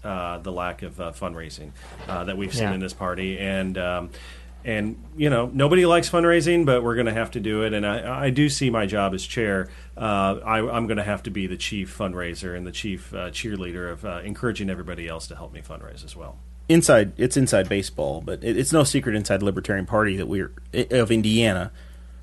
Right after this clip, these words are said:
Speaker 3: that our fundraising has, has definitely slipped over where we were four to five or six years ago.
Speaker 1: Oh, yeah.
Speaker 3: Where we had full-time
Speaker 1: Yeah.
Speaker 3: staff, and now we're, you know, we're in.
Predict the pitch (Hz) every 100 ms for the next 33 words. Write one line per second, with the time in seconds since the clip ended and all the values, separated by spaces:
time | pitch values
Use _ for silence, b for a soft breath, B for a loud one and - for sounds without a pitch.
0 | - 110 98 104 98 - 120 104 101 98
1 | 101 101 92 92 - 113 131 110 98 -
2 | 135 - 101 98 98 95 98 98 92 -
3 | 101 92 - 87 87 92 - 92 101 101
4 | 98 76 - - - 120 92 101 123 113
5 | 110 95 101 101 98 98 117 101 98 98
6 | 101 101 95 92 71 95 92 104 107